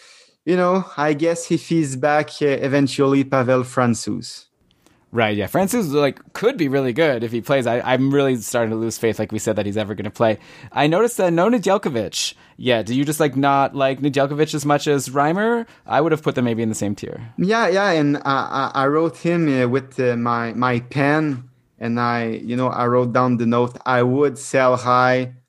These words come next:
Speaker 1: I don't, you know, I don't believe in him too much,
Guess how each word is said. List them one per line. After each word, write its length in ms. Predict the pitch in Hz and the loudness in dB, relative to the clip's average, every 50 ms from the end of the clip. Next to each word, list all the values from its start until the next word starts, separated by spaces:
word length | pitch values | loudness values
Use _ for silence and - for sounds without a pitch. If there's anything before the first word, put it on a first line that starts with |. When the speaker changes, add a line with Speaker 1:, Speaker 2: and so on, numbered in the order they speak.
| _ - | _ -4
Speaker 1:
I 80 | - 127 | -2 0
don't, 260 | 131 165 180 175 170 - _ _ _ _ _ _ _ - - | 2 2 0 0 -4 -10 _ _ _ _ _ _ _ -18 -12
you 100 | 127 127 | -8 -6
know, 240 | 120 120 113 113 113 _ _ _ | -4 -4 -4 -6 -8 _ _ _
I 120 | - 120 131 | -4 -2 0
don't 200 | 151 165 160 131 | 0 0 0 2
believe 300 | 117 123 120 123 123 107 | 2 2 2 2 2 2
in 100 | 117 113 | 0 0
him 260 | 113 113 117 117 110 101 - | 0 0 0 -2 -4 -6 -8
too 180 | - 113 110 | -8 -6 -4
much, 320 | 110 113 120 123 123 - | -2 -2 -2 -2 -4 -6